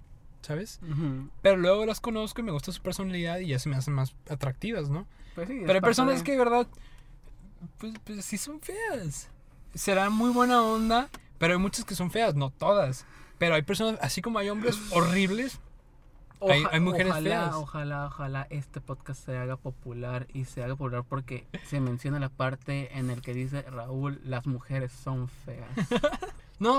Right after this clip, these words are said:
Speaker 1: pero es que sí, hay que ser sinceros, así como las mujeres pueden rechazar a los vatos, yo también puedo rechazar a una morra porque no se me hace bonita. Y la verdad, la belleza es subjetiva. Y yo soy alguien súper picky para esas cosas, o sea, de verdad.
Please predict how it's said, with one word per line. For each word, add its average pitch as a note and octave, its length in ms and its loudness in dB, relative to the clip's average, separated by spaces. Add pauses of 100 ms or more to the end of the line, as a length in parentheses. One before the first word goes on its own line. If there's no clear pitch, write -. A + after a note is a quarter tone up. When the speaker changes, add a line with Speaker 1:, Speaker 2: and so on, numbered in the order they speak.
(100)
Speaker 1:
pero A#3+ 140 8
es C4 100 4
que D4+ 120 2
sí, C#4 160 -4
hay A3 60 -2
que C#4 140 -2
ser C#4 140 0
sinceros, A3+ 460 0
así F3 180 -2
como C4+ 240 0
las G#3+ 100 2
mujeres G3 340 0
pueden A#3+ 240 -2
rechazar G3+ 340 0
a A3 40 -2
los F3+ 160 0
vatos, F#3+ 460 -4 (1400)
yo D#3+ 240 0
también B3 340 0
puedo B3 200 -4
rechazar F#3 260 -4
a G#3+ 40 0
una A#3 100 0
morra G#3+ 420 -2
porque - 240 -6
no E3+ 120 -2
se A3+ 80 -4
me G3+ 100 -2
hace B3 120 -6
bonita. G3 500 -2
Y F3 60 -4
la F3+ 120 6
verdad, G3 380 0
la F3+ 180 2
belleza E3 380 -2
es A#3+ 140 -2
subjetiva. G#3+ 800 -2 (280)
Y F3 120 2
yo G#3+ 280 4
soy A3 280 -2
alguien A3 240 0
súper G#3 600 0 (840)
picky A3 320 -2
para D#3+ 200 -4
esas E3+ 200 -8
cosas, F#3 300 -4
o - 20 -8
sea, C#3 200 0
de C3+ 100 0
verdad. C#3 300 2